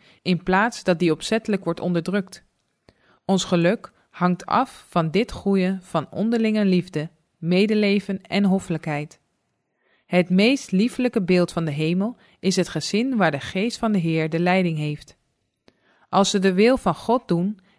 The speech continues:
respecteren man en vrouw elkaar en dan groeit er liefde en vertrouwen.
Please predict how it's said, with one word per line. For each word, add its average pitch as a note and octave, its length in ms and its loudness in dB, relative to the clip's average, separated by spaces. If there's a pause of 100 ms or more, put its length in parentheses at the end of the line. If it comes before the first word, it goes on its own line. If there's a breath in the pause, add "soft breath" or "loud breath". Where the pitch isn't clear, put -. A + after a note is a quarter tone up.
(100)
respecteren F#3+ 800 0
man F#3+ 240 0
en G#3 140 -2
vrouw F3+ 340 2
elkaar D#3 440 -4 (440)
en F#3+ 160 2
dan E3+ 140 2
groeit A#3 360 0
er D#3+ 100 2
liefde G3+ 500 -2
en F#3+ 180 0
vertrouwen. E3+ 640 0